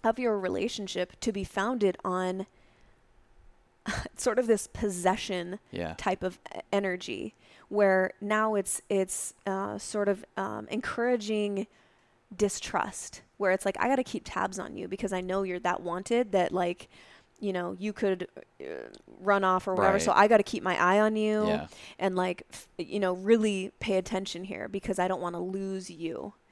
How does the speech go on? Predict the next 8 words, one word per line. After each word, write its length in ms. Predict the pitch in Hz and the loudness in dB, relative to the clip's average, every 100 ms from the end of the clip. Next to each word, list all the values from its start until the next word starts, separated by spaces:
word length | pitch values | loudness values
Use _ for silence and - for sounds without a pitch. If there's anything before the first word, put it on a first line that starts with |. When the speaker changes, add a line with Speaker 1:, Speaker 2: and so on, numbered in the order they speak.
| _ - - - | _ -20 -20 -12
Speaker 1:
So 220 | - 214 | -2 0
it's 160 | 202 - | 0 -2
just, 180 | 302 - | -2 0
it 120 | - | -2
creates 420 | - 196 240 - | -2 -2 -2 -4
this, 240 | 180 196 | -8 -6
like, 140 | - - - 175 | -6 -8 -12 -20
gross 720 | - 175 170 175 185 - - | -12 -6 -4 -4 -6 -8 -10